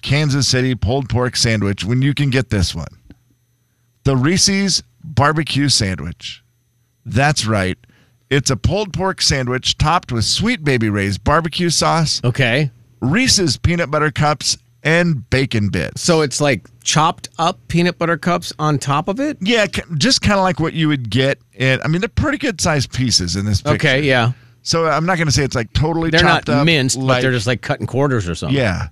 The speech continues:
Speaker 2: All right.
Speaker 1: They're pretty good size. They're like the mini peanut butter cups
Speaker 2: Okay.
Speaker 1: is what it looks like,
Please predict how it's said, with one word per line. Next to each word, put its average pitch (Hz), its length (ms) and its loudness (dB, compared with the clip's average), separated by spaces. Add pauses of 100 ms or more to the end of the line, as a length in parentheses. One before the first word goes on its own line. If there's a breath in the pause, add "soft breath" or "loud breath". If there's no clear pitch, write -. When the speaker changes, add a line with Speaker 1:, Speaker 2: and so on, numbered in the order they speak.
Speaker 2:
All 143 80 0
right. 127 220 0
Speaker 1:
They're 170 120 0
pretty 214 260 0
good 170 240 -2
size. 135 680 0
They're 185 200 0
like 214 220 0
the 185 60 0
mini 151 520 2 (320)
peanut 139 260 0
butter 135 200 0
cups 135 300 0
Speaker 2:
Okay. 123 220 4
Speaker 1:
is 113 160 0
what 131 100 -2
it 120 40 0
looks 127 260 -2
like, 131 300 -4